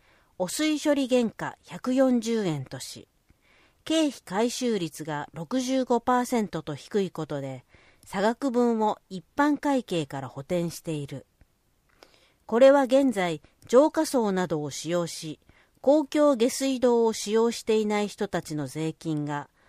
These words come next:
汚水処理費用の一部を補填する形となっている。下水道事業を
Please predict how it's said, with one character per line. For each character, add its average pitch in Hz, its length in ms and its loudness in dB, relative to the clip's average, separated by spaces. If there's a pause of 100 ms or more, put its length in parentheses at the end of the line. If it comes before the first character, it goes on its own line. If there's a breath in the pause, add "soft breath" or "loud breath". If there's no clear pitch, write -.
(180 soft breath)
汚 196 120 -8
水 285 300 -2
処 269 140 0
理 247 160 -2
費 254 140 -4
用 208 180 4
の 160 140 -2
一 139 260 -8
部 165 180 -6
を 131 220 -8
補 - 140 -12
填 240 260 2
す - 160 -8
る 202 120 -8
形 - 380 -10
と 175 140 -6
な 160 140 -4
っ - 20 -16
て - 200 -18
い - 140 -20
る。 120 160 -20 (1400 soft breath)
下 196 140 0
水 311 320 -2
道 294 240 2
事 277 140 -4
業 202 240 2
を 147 300 -4